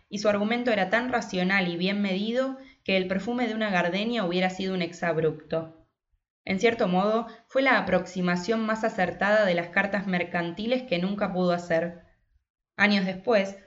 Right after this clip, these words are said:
una carta personal escrita con medios mecánicos iba a considerarse casi ofensiva, pero todavía entonces la máquina de escribir era un animal de oficina, sin una ética propia, cuya domesticación para usos privados no estaba prevista en los manuales de urbanidad.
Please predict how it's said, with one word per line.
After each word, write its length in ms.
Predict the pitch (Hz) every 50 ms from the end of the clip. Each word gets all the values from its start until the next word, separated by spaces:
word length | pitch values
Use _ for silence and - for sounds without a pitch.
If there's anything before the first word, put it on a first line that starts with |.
| _
una 240 | - 220 220 220 -
carta 280 | - 233 233 254 240 240
personal 420 | 208 185 185 190 185 185 196 208
escrita 420 | 208 208 - 196 208 202 214 202
con 180 | 180 175 175 175
medios 280 | 180 185 185 196 196 196
mecánicos 640 | 185 175 170 - 196 214 233 254 254 254 240 240
iba 180 | - 202 202 196
a 80 | 190 185
considerarse 760 | 190 180 175 180 185 180 175 175 180 196 208 208 208 196 180
casi 260 | 185 208 208 - 233
ofensiva, 800 | 202 - - 175 165 170 - - 262 247 202 170 160 160 160 - - - - - _ _ _ -
pero 160 | 285 285 269
todavía 340 | 269 247 233 233 240 240 233
entonces 480 | 226 220 233 233 233 233 - 247 208
la 100 | 202 175
máquina 340 | 170 180 180 180 202 190 180
de 60 | 175
escribir 520 | 175 180 - 180 170 180 185 190 208 220 220
era 180 | 202 185 175
un 100 | 165 170
animal 360 | 165 165 170 165 175 190 190
de 80 | 190 185
oficina, 760 | 185 - 190 180 - - 226 202 180 170 175 180 180 - - - - _
sin 240 | - - 254 247
una 240 | 240 226 202 185 185
ética 400 | 190 190 202 196 - 180 175 175
propia, 580 | - 214 214 185 170 180 180 175 170 170 170 - - - _ _
cuya 260 | - 202 208 208 202
domesticación 800 | 190 185 185 180 185 180 - 208 - 185 185 180 - 226 226 233
para 180 | 247 220 196 185
usos 220 | 190 - 214 196
privados 560 | - - 175 170 170 175 190 208 226 240 190
no 80 | 190 185
estaba 360 | 180 - 226 220 226 208 190
prevista 440 | - 180 170 170 185 208 208 - 214
en 80 | 202
los 100 | 185 185
manuales 400 | 180 180 175 170 185 185 185 185
de 80 | 180 175
urbanidad. 600 | 170 165 165 165 165 165 160 160 156 156 156 156